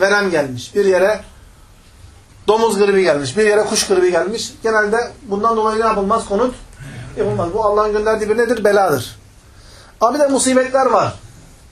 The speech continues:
Bir Müslüman ülkeye, bir Müslüman toprağa kafirler girmiş. Ne yapabilirsin? Sabah namazının veya başka bir namazın son rekatında rükûdan sonra konut yapabilirsin. Kendi evinde, tek başına mesela.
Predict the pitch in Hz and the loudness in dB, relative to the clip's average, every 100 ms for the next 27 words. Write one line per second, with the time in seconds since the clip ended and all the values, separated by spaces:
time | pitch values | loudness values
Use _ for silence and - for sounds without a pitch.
0 | - - - - 262 254 254 - 262 262 | -20 -20 -20 -6 -2 0 -2 0 0 0
1 | 233 240 240 254 247 - 254 254 233 226 | 0 0 0 0 0 0 0 2 0 2
2 | 233 247 277 - - - - - - - | 2 2 0 -4 -14 -20 -20 -20 -20 0
3 | 233 233 240 254 240 196 156 123 - - | 2 2 2 2 2 -2 -4 -6 -12 -18
4 | - - - - - - 226 208 185 156 | -20 -20 -20 -20 -16 -2 0 0 -2 -6
5 | 214 - - - - - - - - - | -8 -10 -14 -20 -20 -20 -20 -20 -20 -20
6 | - - - - - - - - - - | -20 -20 -20 -20 -20 -20 -20 -20 -20 -20
7 | - - - 196 196 185 165 147 151 196 | -20 -20 -4 0 2 0 -2 -4 -6 -4
8 | 190 170 165 160 190 170 151 151 180 190 | 0 0 0 -4 -6 -4 -4 -4 -2 -2
9 | 170 156 147 151 156 208 - - 156 180 | -2 -6 -8 -4 -2 -2 -4 -14 -10 -6
10 | 180 160 143 147 151 - 170 240 - - | -6 -6 -8 -10 -12 -10 -6 -6 -10 -20
11 | - - - - 147 170 175 185 185 135 | -20 -20 -20 -16 -8 -6 -2 -2 -2 -6
12 | 113 - - 165 175 165 143 131 123 - | -10 -12 -6 -4 0 0 -2 -6 -12 -8
13 | 175 160 143 127 123 117 - 120 | -6 -4 -6 -8 -12 -12 -14 -16